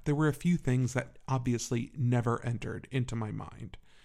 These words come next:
Our initial concept with the podcast was to create a format to discuss topics with a broader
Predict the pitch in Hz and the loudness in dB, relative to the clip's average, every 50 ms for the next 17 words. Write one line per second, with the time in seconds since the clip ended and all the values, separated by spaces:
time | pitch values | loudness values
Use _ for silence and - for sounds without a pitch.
0 | - - - - - - - - 139 151 180 208 185 160 156 156 - 185 180 185 | -20 -20 -20 -20 -20 -6 2 6 6 8 8 8 6 6 4 4 2 2 0 0
1 | - - 117 110 - - - 117 113 - - - 123 127 127 - - 110 113 120 | 2 0 0 0 0 -2 -4 -4 -6 -6 -6 -6 -2 -2 -2 0 -2 -2 -4 -4
2 | - - - 120 110 - 120 - - - - - - - - - - 147 139 - | -8 -8 -8 -6 -6 -8 -8 -10 -12 -12 -14 -18 -16 -18 -10 -2 2 2 2 2
3 | - - - - - 156 170 196 185 151 - - - - 127 113 110 123 123 - | 0 -4 -2 2 4 4 4 6 4 2 0 -2 0 2 2 2 2 0 -4 -6
4 | - - - - - 127 127 127 127 - - 151 151 - - - - - 117 113 | -8 -10 -10 -8 -6 -2 0 0 0 2 4 2 2 2 0 -4 -2 -2 -2 0
5 | - 147 147 147 - - 120 131 127 101 95 131 123 113 120 139 151 151 | 0 0 -2 -2 -2 -6 -2 -2 -2 0 2 2 4 4 4 2 2 0